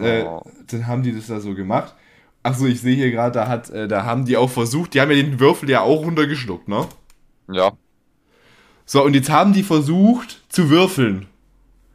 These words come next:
Speaker 1: Jetzt haben die sich so halb irgendwie auf den Kopf gestellt, dass da dann am Ende hier irgendwie, äh, eine sechs oder sowas rauskam.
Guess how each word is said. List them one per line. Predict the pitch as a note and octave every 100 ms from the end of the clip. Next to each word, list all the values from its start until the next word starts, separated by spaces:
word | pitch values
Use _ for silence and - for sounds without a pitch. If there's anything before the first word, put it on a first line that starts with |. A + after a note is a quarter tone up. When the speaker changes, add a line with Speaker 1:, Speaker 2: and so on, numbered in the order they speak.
| _ _ _ _ _
Speaker 1:
Jetzt | - D#3
haben | G#3
die | F#3
sich | E3 E3 D3+
so | C#3+
halb | D3+ F3
irgendwie | D3+ D#3 D#3
auf | C#3
den | C3
Kopf | E3 A#3 -
gestellt, | A3 - G#2+ A2+ F#3 B3 - _ _ _ _ - _ _ _ _ _ _ _
dass | D3 D#3 -
da | D3+
dann | D3+ C#3+
am | C#3 C3+
Ende | C3+ D3
hier | D3 D3+
irgendwie, | C3+ D3 D3 D3 D#3 A#2+
äh, | C3+
eine | C#3 C3+
sechs | D3+ G3
oder | D#3+ D3
sowas | C#3+ D3
rauskam. | B2 D3+ - F#2+ E2 F#2+